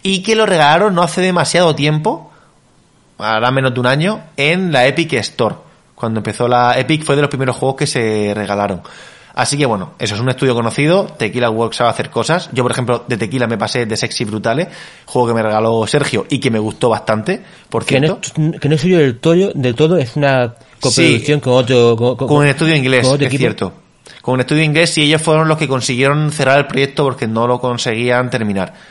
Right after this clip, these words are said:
Speaker 1: Es verdad, es verdad. Y bueno, llega Guild, este juego es famoso porque se presentó cuando Google Stadia hizo su aparición en el mundo. Aparecía Tequila Works como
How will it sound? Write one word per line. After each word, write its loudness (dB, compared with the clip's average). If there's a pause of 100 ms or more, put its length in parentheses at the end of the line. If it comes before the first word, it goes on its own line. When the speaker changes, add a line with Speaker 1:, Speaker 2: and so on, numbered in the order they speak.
(200)
Speaker 1:
Es -4
verdad, 0
es 0
verdad. 0 (480)
Y 4
bueno, 4 (160)
llega 4
Guild, 0 (160)
este -2
juego 2
es -2
famoso 0
porque -2
se -2
presentó -2
cuando 0
Google -2
Stadia -2 (260)
hizo -2
su -2
aparición -2
en -2
el -2
mundo. -2 (580)
Aparecía 0
Tequila 0
Works 0 (140)
como 0